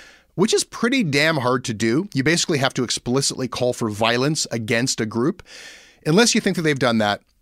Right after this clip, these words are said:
there is really only one thing you can do. You can complain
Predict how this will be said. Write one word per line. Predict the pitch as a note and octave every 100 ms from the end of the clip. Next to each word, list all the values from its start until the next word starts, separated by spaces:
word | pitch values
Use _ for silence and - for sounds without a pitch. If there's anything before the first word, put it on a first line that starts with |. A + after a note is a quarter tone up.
| _ _ _ _
there | B2+ D#3+
is | D3
really | C3+ E3 E3+
only | D#3+ C#3 C#3+
one | B2 A2+ A#2
thing | A#2 A2+
you | A2+ A2+
can | - A#2 G2+
do. | F#2 E2 - _ _ _ _ _ _ _ _ _
You | - A#2+
can | D3+
complain | D3 F#3 - G3 B2 F#2+ G2